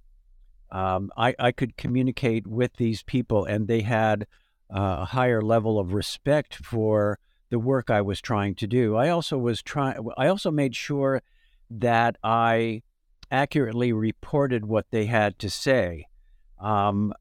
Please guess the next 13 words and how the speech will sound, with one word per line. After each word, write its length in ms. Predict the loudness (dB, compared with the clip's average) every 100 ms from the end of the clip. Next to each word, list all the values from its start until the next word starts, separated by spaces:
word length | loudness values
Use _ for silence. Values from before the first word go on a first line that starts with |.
| -8
and, 180 | -6 -4
and 200 | -2 -2
tried 400 | 0 2 2 2
very 340 | 0 0 0 0
hard 540 | 2 4 4 2 -4 -16
to 360 | -4 0 0 -2 _ _ _ 0
give 240 | 2 2
a 60 | 0
balanced, 920 | 0 2 4 2 0 -2 -8 -4 0
uh, 360 | 2 2 0 -4 _ _ _
presentation 880 | -2 0 0 -2 0 0 0 -2 -4 -4
of, 460 | 0 2 0 -2 -16 -20 _ -12 -4
um, 520 | 0 2 0 -2